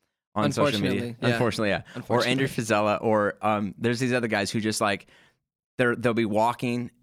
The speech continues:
Speaker 1: and they're doing, like, a selfie, and it's obviously in their house and it's in their cars or by their cars.
Speaker 2: Or it's a rental.
Speaker 1: Oh, it's for sure a rental.
Speaker 2: <laughs>
Speaker 1: But, like,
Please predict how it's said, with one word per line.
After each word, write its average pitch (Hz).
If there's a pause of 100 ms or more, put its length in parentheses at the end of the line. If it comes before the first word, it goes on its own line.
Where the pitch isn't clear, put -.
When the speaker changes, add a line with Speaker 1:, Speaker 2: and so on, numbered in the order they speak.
Speaker 1:
and 98
they're 104
doing, 101
like, 98
a 98
selfie, 107
and 101
it's -
obviously 98
in 95
their 92
house 95
and 98
it's -
in 104
their 92
cars 92 (180)
or 95
by 101
their 98
cars. 95 (120)
Speaker 2:
Or 151
it's 156
a 139
rental. 123 (560)
Speaker 1:
Oh, 165
it's 196
for 277
sure 240
a 135
rental. 131
Speaker 2:
<laughs> -
Speaker 1:
But, 147
like, 147